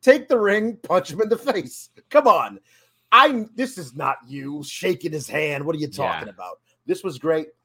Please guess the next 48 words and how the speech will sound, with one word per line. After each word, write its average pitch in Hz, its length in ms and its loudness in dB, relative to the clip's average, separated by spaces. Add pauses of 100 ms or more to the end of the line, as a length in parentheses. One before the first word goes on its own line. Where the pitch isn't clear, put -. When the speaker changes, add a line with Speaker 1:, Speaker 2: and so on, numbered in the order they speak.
(100)
Speaker 1:
And 160 140 -4
of 143 120 -8
course, 170 420 0
the 143 120 -12
best 151 360 -10
part 131 160 -2
of 110 80 -8
everything 92 320 -20 (840)
is 143 200 -4 (340)
Regal 226 380 4
getting 220 380 -2
up 220 120 2
from 214 200 -14
the - 100 -6
table, 151 560 -10 (120)
<laughs> - 280 -18
casually 214 480 2 (260)
reaching 202 360 -8
into 190 240 -6
his 185 160 -6
pocket 180 580 -4
and 190 160 -20
pulling 185 320 -4
out 180 220 -4
the 180 120 -4
Nux. 156 640 -8 (420)
And 185 160 -2
we're 233 140 6
like, 208 340 0 (320)
"Are 175 100 6
we 180 140 4
going 180 240 0
to 170 80 -4
have 160 140 2
a 160 60 2
problem, 160 500 2
young 120 220 -6
man?" 95 300 -12 (300)
Like, 170 240 0
just 226 220 -2
him 202 240 -2
walking 196 460 0
down 196 200 -4
to 196 60 -6
the 175 100 -6
ring 185 280 -6 (220)
and - 100 -14
Moriarty 220 680 4